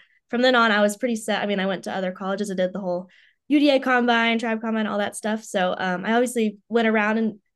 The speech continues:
made sure it was truly the right fit, and every college was just, it was so much far ahead, and I just really felt like home. So I got recruited. Um, she,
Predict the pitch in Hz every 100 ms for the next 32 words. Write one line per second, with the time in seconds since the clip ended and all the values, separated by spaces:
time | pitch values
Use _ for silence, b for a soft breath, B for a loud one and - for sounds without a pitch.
0 | _ - 269 269 254 233 220 - - 311
1 | 302 240 226 - 226 226 220 208 208 208
2 | 196 196 190 185 190 - _ - 196 190
3 | - 226 214 208 - - 202 190 185 180
4 | 180 175 185 185 175 190 - - - -
5 | 214 - 233 - _ - 208 214 - 226
6 | 254 233 233 226 220 _ _ _ _ _
7 | 208 202 202 202 202 208 208 - 262 277
8 | 294